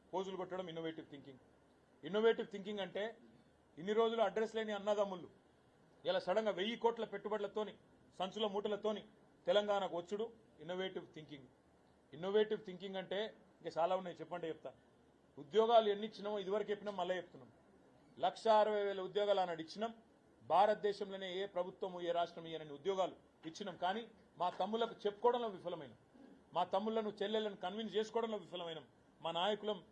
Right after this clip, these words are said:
మేం ఫెయిల్ అయినాం, కేసీఆర్ గారు కాలే, మేం చెప్పలేకపోయినాం ప్రజలకు. మేము ఉద్యోగులకు అత్యధ-, అత్యధిక జీతాలు భారతదేశంలో ఇచ్చి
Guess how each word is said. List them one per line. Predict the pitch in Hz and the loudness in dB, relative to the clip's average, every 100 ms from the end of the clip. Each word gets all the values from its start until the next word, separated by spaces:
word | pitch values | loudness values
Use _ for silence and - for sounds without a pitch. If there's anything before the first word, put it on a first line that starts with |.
| - - | -20 -6
మేం | 170 233 | -2 0
ఫెయిల్ | 220 214 | 0 0
అయినాం, | 170 | -4
కేసీఆర్ | 170 185 208 196 | -8 -6 -2 0
గారు | 175 143 | 0 -2
కాలే, | 156 - - _ _ _ - | -2 -4 -12 _ _ _ -8
మేం | 151 233 | -4 0
చెప్పలేకపోయినాం | 226 233 233 220 190 170 139 | 0 2 0 -2 -4 -8 -8
ప్రజలకు. | 151 160 139 - _ _ _ _ _ - | -6 -6 -8 -16 _ _ _ _ _ -6
మేము | 170 233 247 - - _ _ - | 0 2 2 0 -10 _ _ -14
ఉద్యోగులకు | 160 208 240 247 202 | 2 6 6 6 4
అత్యధ-, | 190 233 233 233 - - 170 | 2 0 0 -2 -4 -8 -6
అత్యధిక | - - 226 233 240 | -6 -2 -2 2 0
జీతాలు | 175 208 220 | 0 4 4
భారతదేశంలో | 196 202 208 196 202 185 | 6 4 4 -2 -4 -8
ఇచ్చి | 180 - | -8 -8